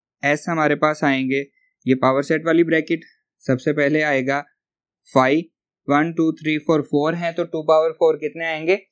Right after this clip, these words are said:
सिक्सटीन इसके पावर सेट बनेंगे। नेक्स्ट आएगा प्लस, नेक्स्ट माइनस, नेक्स्ट मल्टीप्लिकेशन, फिर डिवीजन,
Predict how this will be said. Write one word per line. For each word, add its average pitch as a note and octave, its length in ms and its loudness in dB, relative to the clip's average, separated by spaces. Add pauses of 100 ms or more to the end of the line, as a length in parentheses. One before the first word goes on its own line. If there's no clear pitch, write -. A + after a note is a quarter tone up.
(220)
सिक्सटीन F3+ 520 0
इसके E3+ 260 0
पावर C#3+ 240 2
सेट D3 200 -6
बनेंगे। C#3 480 0 (460)
नेक्स्ट C#3 420 0
आएगा D3 380 0 (1160)
प्लस, C3+ 340 4 (640)
नेक्स्ट B2+ 520 -2 (1300)
माइनस, B2+ 680 2 (580)
नेक्स्ट B2 560 -4 (840)
मल्टीप्लिकेशन, E3+ 1040 0 (580)
फिर B2+ 240 -2 (1700)
डिवीजन, B2+ 480 2